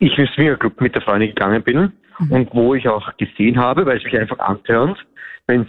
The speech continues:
Speaker 1: sie mit anderen Männern Sex hatte.
Speaker 2: Mhm.
Speaker 1: Ich habe es lange verheimlicht vor meiner Freundin,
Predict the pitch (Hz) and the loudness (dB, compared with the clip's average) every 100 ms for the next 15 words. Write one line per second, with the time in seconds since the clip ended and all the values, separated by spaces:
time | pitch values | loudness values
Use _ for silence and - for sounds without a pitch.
0 | - 131 147 147 - 101 120 117 101 107 | 0 2 4 2 0 0 0 0 0 0
1 | 120 - 101 - 90 - 95 _ _ - | -2 -2 -4 -2 -2 -2 -6 _ _ -16
2 | - _ - - - - 117 170 - 104 | -16 _ -20 -20 -20 -14 0 2 4 2
3 | 113 107 - 95 120 117 117 90 104 139 | 0 -2 -2 0 0 0 0 2 2 0
4 | - 131 123 127 117 104 101 151 | 0 0 0 0 0 -2 0 -2